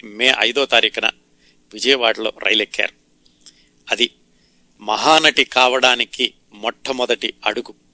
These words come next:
అంటే అంతకుముందు విఫలమైనవి వదిలేసేస్తే సఫలమైనటువంటి మొట్టమొదటి అడుగు. పంతొమ్మిది వందల యాభై మే ఐదో తారీఖున బయలుదేరారు.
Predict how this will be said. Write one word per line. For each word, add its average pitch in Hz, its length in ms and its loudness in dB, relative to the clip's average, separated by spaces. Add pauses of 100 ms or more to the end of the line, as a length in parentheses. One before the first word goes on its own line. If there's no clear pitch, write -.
(100)
అంటే 110 160 -2
అంతకుముందు 113 380 -4
విఫలమైనవి 139 540 4
వదిలేసేస్తే 120 760 2
సఫలమైనటువంటి 139 880 2
మొట్టమొదటి 110 500 -6
అడుగు. 107 300 -2 (640)
పంతొమ్మిది 131 360 -4
వందల 117 200 2
యాభై 104 460 4 (160)
మే 107 260 0
ఐదో 104 240 -4
తారీఖున - 360 -4
బయలుదేరారు. 107 480 -2